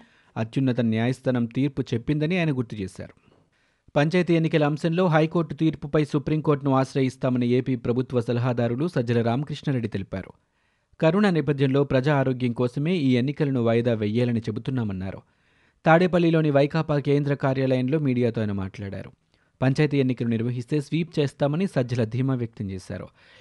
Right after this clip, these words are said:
ఇక సీఎం జగన్ తీసుకుంటున్న నిర్ణయాల్లో లోపాలు ఎత్తి చూపాలని చూస్తున్నారని టీడీపీ నేతలను ఉద్దేశించి ఆయన విమర్శించారు.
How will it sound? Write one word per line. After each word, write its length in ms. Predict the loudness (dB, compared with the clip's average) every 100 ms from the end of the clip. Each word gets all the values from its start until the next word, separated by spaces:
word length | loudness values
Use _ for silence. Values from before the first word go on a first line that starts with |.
| -6
ఇక 120 | -4
సీఎం 360 | 0 4 4 4
జగన్ 280 | 2 2 2
తీసుకుంటున్న 540 | 0 -2 -4 0 2
నిర్ణయాల్లో 520 | 2 2 2 2 4
లోపాలు 420 | 4 4 2 0
ఎత్తి 280 | 2 0 -2 -4
చూపాలని 400 | -2 0 0 0
చూస్తున్నారని 600 | -2 -2 -2 0 -2 -4 -6 _ -2
టీడీపీ 380 | 0 0 0 0
నేతలను 400 | 0 -2 -2 -2
ఉద్దేశించి 540 | -2 -4 -4 -4 -2
ఆయన 140 | -2 0
విమర్శించారు. 680 | -2 -2 -4 -4 -2 -2